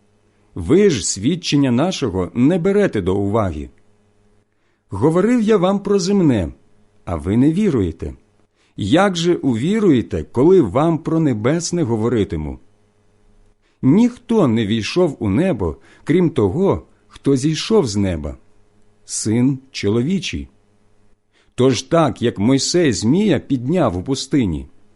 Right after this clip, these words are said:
так треба Синові чоловічому бути піднесеним, щоб кожен, хто вірує у нього, жив життям вічним.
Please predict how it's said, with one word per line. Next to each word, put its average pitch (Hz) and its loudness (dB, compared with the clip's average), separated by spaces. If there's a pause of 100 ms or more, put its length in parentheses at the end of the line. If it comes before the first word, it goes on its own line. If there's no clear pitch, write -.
(340)
так 160 -2
треба 151 0 (340)
Синові 120 0
чоловічому 104 -2
бути 101 -4
піднесеним, 131 -2 (340)
щоб 151 0
кожен, 92 0 (100)
хто - -2
вірує 123 2
у 98 -4
нього, 95 -2 (500)
жив 95 -2 (120)
життям 104 -4 (180)
вічним. 76 -8